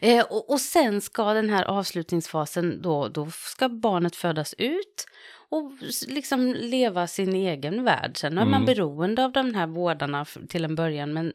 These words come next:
Speaker 1: men det ska ändå ske ett urskiljande, ett avskiljande.
Speaker 2: Mm.
Speaker 1: Och, och jag är ju så fascinerad av att likna saker vid graviditeter. Jag tycker
Speaker 2: Mm.
Speaker 1: det är jättespännande.
Speaker 2: Mm. Mm.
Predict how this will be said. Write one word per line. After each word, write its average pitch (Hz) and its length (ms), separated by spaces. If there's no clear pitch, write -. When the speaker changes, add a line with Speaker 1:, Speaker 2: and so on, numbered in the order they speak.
Speaker 1:
men 170 480
det 165 140
ska - 220
ändå 170 360
ske 269 200
ett - 160
urskiljande, 160 840
ett 160 140
avskiljande. 139 920
Speaker 2:
Mm. 104 260
Speaker 1:
Och, - 260
och 233 100
jag 214 180
är 202 60
ju 165 140
så 156 140
fascinerad 156 580
av 147 160
att 143 60
likna 151 400
saker 190 380
vid 135 140
graviditeter. 135 680
Jag 135 180
tycker - 180
Speaker 2:
Mm. 95 140
Speaker 1:
det 95 80
är - 140
jättespännande. 131 880
Speaker 2:
Mm. 92 140
Mm. 101 120